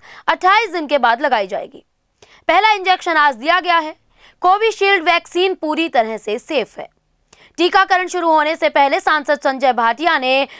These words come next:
विधिवत दीप प्रज्वलित कर टीकाकरण अभियान के सेंटर का उद्घाटन किया। सिविल अस्पताल में सफाई कर्मी पूनम को पहला टीका लगाया गया। पानीपत में सिविल अस्पताल और इसराना स्थित एनसी मेडिकल कॉलेज में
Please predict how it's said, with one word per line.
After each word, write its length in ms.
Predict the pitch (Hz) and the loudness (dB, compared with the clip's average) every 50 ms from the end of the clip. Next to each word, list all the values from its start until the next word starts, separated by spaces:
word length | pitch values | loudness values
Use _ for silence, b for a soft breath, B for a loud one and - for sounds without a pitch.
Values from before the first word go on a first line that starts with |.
| B B - | B B -6
विधिवत 440 | 240 370 381 415 403 370 359 349 359 | -4 -2 0 2 2 2 0 0 -2
दीप 340 | 311 233 285 302 339 339 - | -6 -6 -2 -2 -2 -2 -4
प्रज्वलित 580 | 285 - 285 269 214 247 277 285 285 269 262 - | -4 -2 -2 0 0 0 0 0 0 0 -2 0
कर 160 | - 220 233 | 0 0 0
टीकाकरण 600 | 226 - 262 220 - 247 233 - 240 214 214 220 | 0 -4 -8 -4 -2 -2 -2 0 -2 -2 -2 -2
अभियान 440 | 214 196 208 208 214 220 247 277 247 | -4 -6 -4 -2 -2 -2 -2 -2 -4
के 140 | - 226 | -6 -8
सेंटर 420 | 214 - - 233 240 269 381 381 330 | -6 -4 -4 -4 -2 0 0 0 0
का 140 | - 240 220 | 0 0 -2
उद्घाटन 480 | 220 190 185 190 196 202 - 196 190 | -2 -4 -4 -6 -6 -6 -6 -10 -12
किया। 220 | 185 - 170 - - _ _ _ _ _ _ _ _ b b b b b b b - | -14 -14 -16 -18 -18 _ _ _ _ _ _ _ _ b b b b b b b -6
सिविल 240 | - 339 359 381 | -2 0 2 4
अस्पताल 500 | 381 381 359 - 370 - 370 349 359 - | 2 2 0 -2 0 2 4 4 4 2
में 120 | 339 392 415 | 0 -2 -2
सफाई 360 | 403 392 349 330 302 311 - | -2 0 0 0 0 0 0
कर्मी 260 | - 220 285 285 302 | -2 -4 -2 -2 -6
पूनम 320 | 262 - 294 294 311 302 277 | -6 -4 -2 -2 -2 0 0
को 120 | - 269 | -2 0
पहला 280 | 254 247 240 240 233 220 | 0 0 0 0 0 -2
टीका 300 | 208 - 294 311 359 349 | -2 -4 -2 0 0 2
लगाया 260 | 339 285 320 320 320 | 2 2 2 2 2
गया। 200 | 262 302 294 320 - b b b b b b b b b - | 0 0 -2 -4 -4 b b b b b b b b b 0
पानीपत 420 | 349 381 403 453 381 453 427 370 | 0 0 0 2 0 0 0 2
में 120 | 415 466 466 | 0 -2 0
सिविल 240 | - 392 359 370 359 | 0 0 2 2 2
अस्पताल 580 | 349 339 - 339 339 - 330 330 370 415 415 | 0 0 -2 -2 0 2 4 4 4 2 2
और 220 | 359 320 311 320 311 | 2 2 0 0 -2
इसराना 520 | 294 - - 311 302 311 339 349 381 370 | -4 -6 -2 0 0 2 2 2 0 -2
स्थित 320 | 349 - - 302 294 294 | -2 0 0 0 0 0
एनसी 440 | - - - 277 277 277 - 302 285 | -4 -6 -4 -6 -6 -6 -6 -8 -4
मेडिकल 400 | 269 247 240 226 262 - 269 240 | -2 -2 -2 -2 -2 -4 -4 -2
कॉलेज 380 | 226 - 240 262 349 381 247 254 | 0 2 2 2 2 0 -4 -4
में 280 | 262 254 262 269 269 | -2 -2 0 0 -2